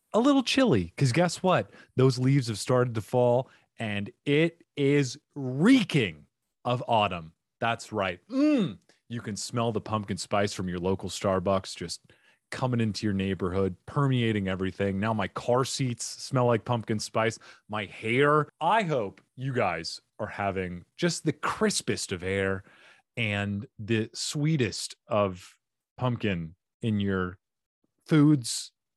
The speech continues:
and your beverages, because I have a special fall treat, a little harvest. And in this harvest, I have reaped some fruits. One of those fruits is Hannah Berner, special guest. She was a reality star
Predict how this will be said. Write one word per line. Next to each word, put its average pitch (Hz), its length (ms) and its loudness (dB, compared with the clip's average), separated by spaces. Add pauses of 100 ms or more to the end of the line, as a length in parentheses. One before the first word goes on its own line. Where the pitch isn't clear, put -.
(120)
and 123 160 0
your 120 80 4
beverages, 92 800 -4 (180)
because 110 640 -2 (800)
I 160 160 0
have 196 180 -2
a 95 60 -4
special 107 420 -4
fall 101 340 0
treat, 95 480 -6 (160)
a 123 80 0
little 156 240 2
harvest. 131 720 0 (380)
And 113 400 0
in 180 140 2
this 180 160 -2
harvest, 180 680 -4
I 127 80 0
have 117 160 0
reaped 151 500 -4 (460)
some 131 240 -2
fruits. - 560 2
One 123 120 -2
of 127 60 -2
those 123 160 2
fruits 165 500 2
is 131 120 -4
Hannah 196 340 0
Berner, 175 540 4
special 214 520 0
guest. 143 460 -6 (360)
She - 140 -14
was 123 140 -8
a 113 60 -4
reality 120 560 2
star 110 580 0